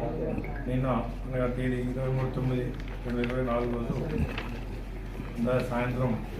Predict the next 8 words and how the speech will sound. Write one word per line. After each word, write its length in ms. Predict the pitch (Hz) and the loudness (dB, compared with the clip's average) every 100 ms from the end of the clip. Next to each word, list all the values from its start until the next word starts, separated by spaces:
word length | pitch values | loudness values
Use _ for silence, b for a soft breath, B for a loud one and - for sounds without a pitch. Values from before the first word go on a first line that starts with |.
| - 92 - - - - | -2 -2 -4 -6 -6 -6
సమయంలో 420 | 110 117 120 127 110 - - - - - - - - 151 151 - 165 - - - - 117 - - 120 | -2 0 2 2 2 0 -2 -4 -6 -6 -6 -6 -6 -4 -4 -4 -6 -6 -6 -6 -6 -8 -8 -8 -4
ఈ 40 | 117 | 0
ఒరిస్సా 280 | 120 120 135 127 | 0 0 0 2
నుండి 220 | 127 160 202 - - - - - | 2 2 0 -4 -8 -8 -8 -4
భద్రాచలం, 520 | 117 120 120 120 123 - - - 120 | 0 2 2 2 0 -2 -6 -6 -2
ఇల్లందు, 380 | 120 120 123 156 - - - - - - - - | 0 2 0 0 -4 -6 -8 -8 -6 -8 -8 -4
గూడూరు 340 | 127 123 127 120 | 0 0 2 2
మీదుగా 240 | 117 151 | 0 0